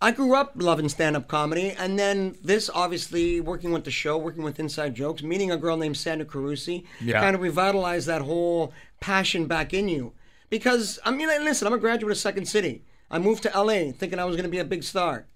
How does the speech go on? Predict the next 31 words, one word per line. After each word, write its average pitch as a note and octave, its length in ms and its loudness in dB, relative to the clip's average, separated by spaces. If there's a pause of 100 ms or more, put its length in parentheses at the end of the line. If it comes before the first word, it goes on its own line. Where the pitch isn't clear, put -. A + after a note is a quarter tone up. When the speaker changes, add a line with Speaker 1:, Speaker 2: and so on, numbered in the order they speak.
Speaker 2:
Yeah. E3 240 4
Speaker 1:
That - 140 -4
didn't B3 260 4
work A3+ 260 4
out. G3+ 300 6
Speaker 2:
So C#3 160 2
did D3 120 4
probably D3 240 6
half B2 220 4
the A2 60 -6
comics B2 360 4
that A2+ 120 6
are A2 80 4
gonna A2 120 4
be G#2+ 100 4
in G2+ 80 2
studio A2+ 340 2
tonight. F2+ 320 -2 (100)
Speaker 1:
But C#4+ 240 8
I C#4 60 10
mean, C#4+ 160 6
it's, C4+ 260 8
it's C4 240 8
Speaker 2:
<laughs> - 0 -
They B3+ 80 8
Speaker 1:
how C4+ 100 10
Speaker 2:
always C4+ 200 6
Speaker 1:
much - 40 -12
Speaker 2:
come A#3+ 160 2
back. A#3 220 10
Speaker 1:
it's - 180 -2